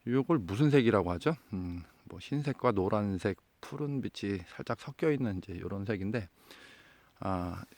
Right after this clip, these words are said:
이게 이제 아직 이제 꽃이 이렇게 이제 벌어지지 않은 상태 애들이 이렇게 이제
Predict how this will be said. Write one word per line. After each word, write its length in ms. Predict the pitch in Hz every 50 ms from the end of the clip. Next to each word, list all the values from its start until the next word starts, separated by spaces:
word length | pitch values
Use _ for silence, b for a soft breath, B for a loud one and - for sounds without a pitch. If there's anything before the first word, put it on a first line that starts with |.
| - 107
이게 160 | 110 127 120
이제 240 | 107 101 98 87 - - _ _ _ _ _ -
아직 220 | 92 95 98 - _ _ _ _ _ _ _ _ _ _ _ -
이제 100 | 104 98 -
꽃이 300 | - - 147 - - -
이렇게 260 | 156 139 117 - -
이제 200 | 98 104 101 92 - B B B B B _ _ _ _ _ -
벌어지지 400 | - 107 107 120 110 117 113 -
않은 240 | 117 - 98 110 117
상태 300 | 123 127 120 - 120 110
애들이 380 | 95 - - 95 123 143 160 151
이렇게 260 | 120 98 92 - 101
이제 100 | 87 90